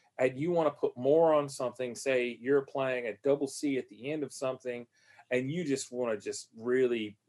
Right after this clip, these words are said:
put all your energy into making that note just a little bit louder to cut over the band,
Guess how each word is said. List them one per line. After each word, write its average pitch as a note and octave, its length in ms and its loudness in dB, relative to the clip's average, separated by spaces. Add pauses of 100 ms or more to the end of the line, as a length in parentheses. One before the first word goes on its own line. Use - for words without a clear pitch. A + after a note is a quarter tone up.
(760)
put F3 280 4 (120)
all D#3+ 260 8
your D3 180 2
energy B2 500 -2
into A#2 160 -6
making A#2+ 320 -2
that A2+ 180 -4
note A2 220 -2
just A2+ 220 -10
a - 20 -6
little B2 240 -4
bit A#2+ 180 -2
louder A2+ 400 0
to G2+ 60 -8
cut A#2+ 260 0
over G#2+ 220 0
the G#2 80 -4
band, G2+ 400 -2